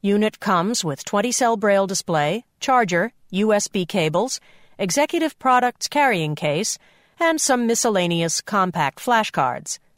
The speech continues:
All Braille cells work fine.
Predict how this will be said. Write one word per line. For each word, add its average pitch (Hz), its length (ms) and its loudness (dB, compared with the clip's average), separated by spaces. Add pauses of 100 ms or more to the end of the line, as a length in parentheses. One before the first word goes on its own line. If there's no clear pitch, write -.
(280)
All 220 300 4
Braille 240 380 2
cells 175 480 0
work 151 280 -2
fine. 143 580 -2